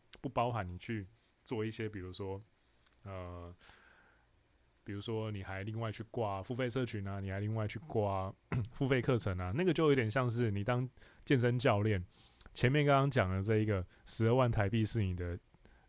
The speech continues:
基本底薪，然后呢，你的付费课程、你的付费群组是你的抽成。即便，OK，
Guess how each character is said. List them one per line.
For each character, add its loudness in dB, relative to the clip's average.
基 -2
本 -2
底 -4
薪， -4
然 0
后 2
呢， 0
你 0
的 0
付 4
费 4
课 4
程、 -4
你 -4
的 -2
付 0
费 4
群 0
组 -6
是 -4
你 -2
的 -10
抽 -4
成。 -6
即 -2
便， 2
OK， 0